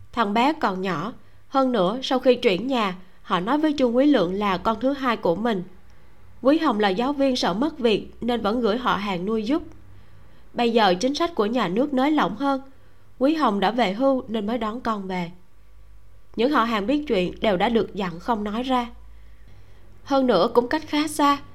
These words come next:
ít khi qua lại nên lời nói dối này rất hoàn hảo. Những người mới quen hoàn toàn không biết lai lịch của Trương Quý Lượng. Khen hai vợ chồng họ may mắn, có nếp có tẻ.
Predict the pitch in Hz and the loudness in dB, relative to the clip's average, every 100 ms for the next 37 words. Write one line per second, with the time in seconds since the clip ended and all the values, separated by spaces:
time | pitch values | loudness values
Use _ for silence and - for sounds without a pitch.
0 | - - 320 330 285 240 240 226 190 170 | -18 -4 -4 0 0 2 0 0 0 -2
1 | - - 233 226 220 180 220 269 254 262 | -4 0 2 4 2 2 0 2 4 4
2 | 302 220 - 320 311 214 185 190 156 233 | 2 0 0 -4 -4 -6 -4 -4 -4 -6
3 | - - - - - - - 269 277 220 | -12 -18 -18 -18 -18 -12 -2 2 2 2
4 | 277 320 269 269 262 - 226 202 196 220 | 0 0 2 2 -2 -2 0 0 0 0
5 | 214 277 339 285 233 220 180 202 233 254 | 0 -2 0 0 0 0 -2 -2 0 0
6 | 214 226 285 247 170 180 - - - - | 0 0 2 2 0 -4 -16 -20 -20 -20
7 | - - - - - 269 240 247 233 208 | -18 -20 -20 -18 -8 -2 0 0 0 0
8 | 180 220 190 202 170 226 240 233 240 302 | 0 -4 -4 -6 -6 -4 -4 -4 -6 -8
9 | - - - 247 294 330 370 - 285 - | -12 -16 -6 -4 -2 -2 -4 -6 -6 -2
10 | 196 180 | -4 -4